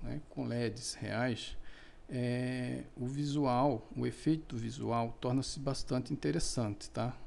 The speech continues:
Porque realmente, é, ele passa rápido, né, na cor vermelha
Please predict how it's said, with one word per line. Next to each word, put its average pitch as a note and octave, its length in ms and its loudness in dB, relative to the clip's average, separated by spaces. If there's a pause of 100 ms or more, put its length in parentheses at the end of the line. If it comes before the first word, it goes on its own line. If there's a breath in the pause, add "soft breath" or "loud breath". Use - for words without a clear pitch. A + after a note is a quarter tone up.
(440 loud breath)
Porque A#2+ 340 0
realmente, C3 840 4 (1500)
é, A2+ 580 0
ele A#2 240 0
passa B2 540 2
rápido, A2 680 0 (120)
né, B2+ 240 2 (120)
na A#2 140 0
cor G#2 240 -2
vermelha C3 580 6